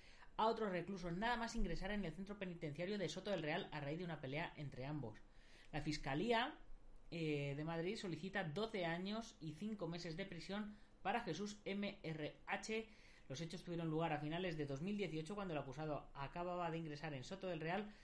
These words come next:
cuando tras regresar de la cena mantuvo una pelea con su compañero de celda, que era un preso de confianza, para ayudar al agresor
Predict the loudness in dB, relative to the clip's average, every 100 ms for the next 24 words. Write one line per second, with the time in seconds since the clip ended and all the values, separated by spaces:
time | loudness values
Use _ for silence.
0 | -12 -2 0 4 6 4 4 4 4 2
1 | 2 2 2 2 2 0 -2 0 0 0
2 | 0 0 0 0 -2 -4 -4 -2 0 2
3 | 2 2 0 0 0 0 0 0 -2 0
4 | 0 -2 -2 -2 -2 -2 0 2 2 2
5 | 2 0 -2 -4 -6